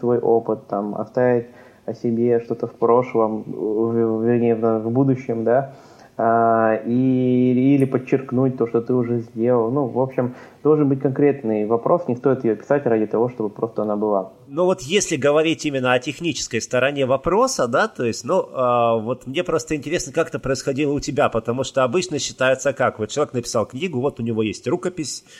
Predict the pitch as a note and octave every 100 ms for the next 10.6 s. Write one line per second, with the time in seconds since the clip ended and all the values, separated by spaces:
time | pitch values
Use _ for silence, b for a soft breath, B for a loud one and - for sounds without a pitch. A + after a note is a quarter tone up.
0 | B - B2 A#2 G#2+ A2 B2+ B2+ E3 F#3
1 | F#3 D3+ C3 C#3 C#3 - D#3+ D3+ C3 E3+
2 | C#3+ A#2 G2+ G2+ - E3 C#3 G#2+ - A2+
3 | A#2 A#2 G3 F#3+ - F3 E3+ - B B
4 | - B2+ F#3+ G3 D3+ D#3+ D3+ D3 - A#2
5 | G#2 - G#2 G2+ F#2+ F#2 F#2 F2+ F2+ A2
6 | C#3+ D3+ B2 A2+ G#2+ A2 A2 A2+ A2+ F#3+
7 | G3+ C#3+ B2+ C3 A#2+ A#2 A#2 A2+ A#2+ A#2
8 | A#2 G3+ G#3+ F#3+ D3+ A#2 A2+ G2+ G2 -
9 | - G2+ G#2 C3 G2 G2+ - B2+ G#2+ -
10 | G#2+ A2+ A#2+ F#3+ G3+